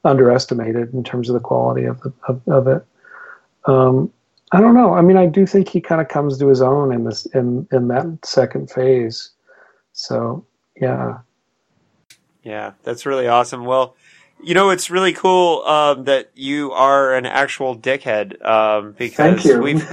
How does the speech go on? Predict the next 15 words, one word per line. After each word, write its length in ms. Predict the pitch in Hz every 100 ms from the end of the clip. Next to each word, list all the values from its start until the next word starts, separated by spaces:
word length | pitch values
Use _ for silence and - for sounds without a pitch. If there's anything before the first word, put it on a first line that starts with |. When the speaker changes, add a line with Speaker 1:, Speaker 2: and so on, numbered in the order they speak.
| -
Speaker 1:
<laughs> 720 | 175 175 190 185 - 214 143
Speaker 2:
<laughs> 0 |
we, 180 | 139 165 - - - -
we, 160 | 165 180 - 135 180 - - -
<laughs> 140 | -
we've 160 | 156 151
had 200 | 170 165
a 60 |
couple 260 | 156 175 202
Speaker 1:
Hopefully 240 | 151 175
in, 200 | 156 160
in 160 | 196 156
only 260 | 160 160
one 200 | 147 143
way, 320 | 139 127 117